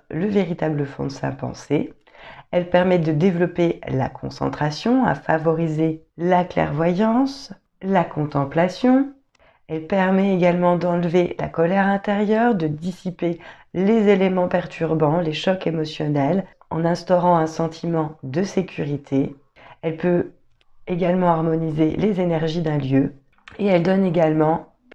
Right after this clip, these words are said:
un meilleur moral et plus de courage. Donc là, hein, elle tombe bien.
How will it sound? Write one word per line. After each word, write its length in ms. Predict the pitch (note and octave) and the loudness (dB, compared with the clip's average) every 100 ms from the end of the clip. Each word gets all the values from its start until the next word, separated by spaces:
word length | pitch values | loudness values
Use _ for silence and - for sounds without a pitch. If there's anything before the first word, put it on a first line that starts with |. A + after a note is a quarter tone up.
| - | -8
un 100 | E3 | -2
meilleur 340 | F3+ G3 F#3+ | 0 2 2
moral 480 | F3+ E3 D#3+ F#3+ - - | 2 2 4 4 2 -4
et 80 | |
plus 320 | D3 - A3 F#3 | -12 -6 -4 -2
de 100 | E3+ | -2
courage. 640 | - - - - - _ _ _ _ - | -4 -10 -12 -16 -20 _ _ _ _ -10
Donc 240 | F3 D#3 - _ _ | -8 -8 -12 _ _
là, 320 | D3+ E3 F3 - | -6 -4 -4 -4
hein, 260 | D3+ E3+ - | -4 -4 -2
elle 180 | F3 - | -4 -2
tombe 260 | - G3 | 0 0
bien. 240 | C#3 C3 | 2 0